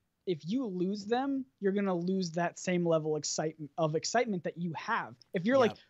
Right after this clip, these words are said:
Speaker 1: "Come with me on this journey," and then you walk too fast for them and they lose where you are, they're
Speaker 2: Uh-huh.
Speaker 1: not gonna hit that same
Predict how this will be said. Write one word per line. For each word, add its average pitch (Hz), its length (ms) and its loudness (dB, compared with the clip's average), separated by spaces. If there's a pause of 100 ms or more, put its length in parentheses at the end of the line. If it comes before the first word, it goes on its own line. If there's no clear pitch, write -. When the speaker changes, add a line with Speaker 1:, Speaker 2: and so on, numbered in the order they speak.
(140)
Speaker 1:
"Come 254 240 2
with 269 180 -2
me 240 160 2
on 214 160 2
this 214 160 -2
journey," 165 580 -2 (280)
and 180 180 4
then 185 220 4
you 180 120 0
walk 175 360 2
too 214 240 -4
fast - 640 -4
for 247 180 2
them 277 520 0
and 196 180 2
they 190 240 4
lose 202 540 0
where 208 220 4
you 220 240 0
are, 254 420 4 (240)
they're 175 220 -2
Speaker 2:
Uh-huh. 226 100 0
Speaker 1:
not 233 280 -2
gonna 208 220 0
hit 233 240 2 (100)
that 180 220 -4
same 208 560 0